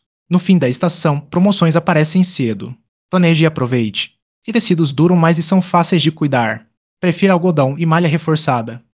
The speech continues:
Evite desbotamento fácil, peças simples duram mais. Devo comprar roupas maiores desde o início? Sim.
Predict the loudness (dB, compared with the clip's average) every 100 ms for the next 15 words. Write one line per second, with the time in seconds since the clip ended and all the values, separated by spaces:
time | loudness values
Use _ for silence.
0 | _ -8 -4 -2 0 -2 -2 0 0 0
1 | -2 -2 2 2 0 -4 -2 -2 0 -2
2 | 0 0 0 0 0 0 0 -2 -4 -8
3 | -12 -14 _ _ -4 -2 0 0 2 0
4 | 2 -2 0 0 2 2 2 2 0 0
5 | 0 0 -4 -4 -8 -8 _ _ -4 0
6 | 0